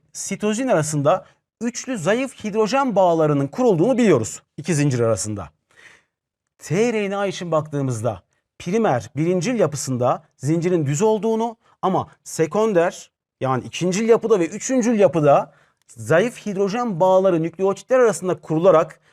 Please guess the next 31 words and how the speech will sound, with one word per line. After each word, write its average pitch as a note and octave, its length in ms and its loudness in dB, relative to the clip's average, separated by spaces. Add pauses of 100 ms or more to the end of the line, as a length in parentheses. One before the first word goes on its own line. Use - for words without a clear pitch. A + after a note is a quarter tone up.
(100)
o F3+ 100 -4
yonca G3+ 360 0
yaprağına G3+ 460 2
benzer F3+ 500 2
özel F#3+ 520 0
yapının A#3 380 -2
oluştuğunu E3+ 440 0
biliyoruz. A#2 480 -6 (280)
Öyleyse F3 580 2 (140)
hem B3 300 -2
D D#3+ 180 4
N C#3+ 80 2
A'da C#3 160 2
hem G#3 200 -2
de E3+ 120 -2
T B3 440 -2
R D#3 240 2
N C3 80 0
A'da, B2 300 2
taşıyıcı B2+ 460 -6
R A#3 180 -2
N B3 80 -2
A'da B3 320 0 (320)
zayıf G3+ 380 0
hidrojen D3+ 440 0
bağları C#3 480 4 (200)
evet B2+ 380 -2
bulunabilir. A#2+ 800 0 (800)
E C4 160 2
seçeneğini E3+ 400 -2
incelediğimizde C#3+ 800 0